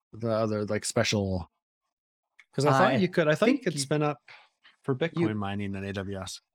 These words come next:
Speaker 2: That sounds familiar, but I am not certain about that.
Speaker 1: There's, like, a, there's, like, a service I saw. You can't use the free tier. I guess it's because you have to have an attached G P U.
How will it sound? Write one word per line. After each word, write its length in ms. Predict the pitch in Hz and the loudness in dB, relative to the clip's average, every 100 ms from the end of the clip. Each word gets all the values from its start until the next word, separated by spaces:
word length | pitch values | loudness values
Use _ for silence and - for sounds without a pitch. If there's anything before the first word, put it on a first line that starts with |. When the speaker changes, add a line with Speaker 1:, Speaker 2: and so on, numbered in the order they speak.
| - | -6
Speaker 2:
That 160 | - | -6
sounds 600 | - - 117 110 139 160 - | -6 -2 0 2 0 -6 -6
familiar, 560 | 180 175 190 196 196 | -4 -2 -2 -2 -4
but 220 | 170 131 | -2 0
I 140 | 110 123 | 2 0
am 180 | 117 104 | 0 -2
not 260 | 110 - | -6 -8
certain 320 | - 113 101 | -4 -4 -4
about 300 | 87 85 85 98 | -6 -6 -8 -6
that. 240 | 90 - _ _ _ _ _ _ _ - | -6 -6 _ _ _ _ _ _ _ -4
Speaker 1:
There's, 200 | 143 160 | 0 0
like, 160 | 147 | 2
a, 200 | 131 117 | 4 4
there's, 180 | 117 127 | 2 0
like, 160 | 139 123 | -2 -2
a 80 | 110 | -2
service 580 | - 127 123 110 - | -2 -2 -2 -2 -4
I 80 | 101 | -6
saw. 440 | - 107 95 98 104 | -6 -6 -4 -4 -4
You 140 | 110 | -4
can't 200 | 110 156 | -2 -4
use 220 | 156 135 | -2 -2
the 80 | 123 | -2
free 220 | - 117 | -2 -2
tier. 440 | 113 - 87 92 95 | -2 -6 -6 -6 -4
I 60 | 127 | 0
guess 200 | 156 156 | 0 -2
it's 140 | 131 | -2
because 260 | 123 120 113 | 0 2 2
you 60 | |
have 140 | 113 - | 0 0
to 80 | 110 | 0
have 160 | 110 | 0
an 100 | 107 | -2
attached 440 | 98 107 98 - - | -4 -6 -6 -6 -6
G 120 | 104 | -4
P 120 | 104 | -4
U. 320 | 98 107 139 | -2 -4 -6